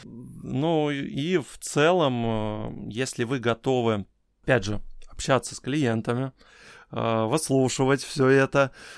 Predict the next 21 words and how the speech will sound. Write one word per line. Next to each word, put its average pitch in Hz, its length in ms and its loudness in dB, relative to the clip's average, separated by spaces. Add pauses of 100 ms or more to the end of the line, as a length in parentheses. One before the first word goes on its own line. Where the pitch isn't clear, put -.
(160)
а, 117 220 0
если 113 640 0
вам 123 320 0
в - 300 -14
кайф, 123 520 2
э, 113 680 2
ну, - 500 -4
вот 139 120 -2
этим 135 180 2
всем 127 200 -2
заниматься 131 420 0
железками, 127 580 -2
настройками, 123 920 -4
установками, 127 880 -2 (440)
это 127 220 -4
ваше, 110 1120 -2 (180)
то 139 360 0 (200)
тогда 120 300 -2
да, 107 280 0
это, 110 480 -6
ну, 120 240 -6